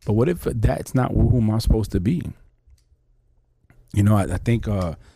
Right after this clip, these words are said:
for me, I've, I've done the Navy so long that it's become a part of me. And maybe it's who I was supposed to be then, but who am I supposed to be now?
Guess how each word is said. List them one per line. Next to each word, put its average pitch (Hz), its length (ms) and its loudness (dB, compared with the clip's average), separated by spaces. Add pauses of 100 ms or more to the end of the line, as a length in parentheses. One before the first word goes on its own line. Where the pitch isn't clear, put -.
(240)
for 110 160 2
me, 120 240 6
I've, 98 220 0
I've 92 240 -4
done 104 140 2
the 95 40 0
Navy 98 340 2
so 90 200 -2
long 98 320 0
that 87 100 -4
it's 85 80 -2
become 98 400 -2
a 117 60 2
part 85 320 -2
of 78 100 -10
me. 85 280 -2 (1000)
And 98 140 0
maybe 110 340 4
it's 87 120 -2 (160)
who 120 160 4
I 98 60 2
was 104 120 -2
supposed 110 280 0
to 95 60 -4
be 95 140 -2
then, 95 360 0
but 85 160 -2
who 107 140 4
am 117 120 4
I 110 80 4
supposed 101 240 2
to 95 40 -8
be 90 60 -6
now? 98 460 -6